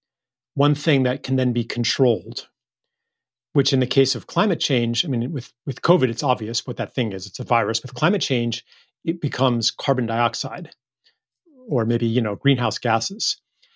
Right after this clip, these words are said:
And it becomes the one thing that if we could just control that, everything will be fine,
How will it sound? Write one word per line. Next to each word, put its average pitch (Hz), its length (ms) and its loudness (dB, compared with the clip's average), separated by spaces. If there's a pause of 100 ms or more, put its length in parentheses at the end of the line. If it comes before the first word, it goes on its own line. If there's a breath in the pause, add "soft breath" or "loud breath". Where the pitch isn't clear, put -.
(300)
And 135 120 4
it 107 60 0
becomes 147 360 2
the 135 100 2
one 160 240 4
thing 156 280 2
that 127 100 2
if 117 100 -4
we 127 80 -2
could 139 180 -8 (180)
just - 200 0
control 151 420 0
that, 143 340 0 (480)
everything 135 300 2
will 120 100 0
be 101 120 -8
fine, 123 460 -4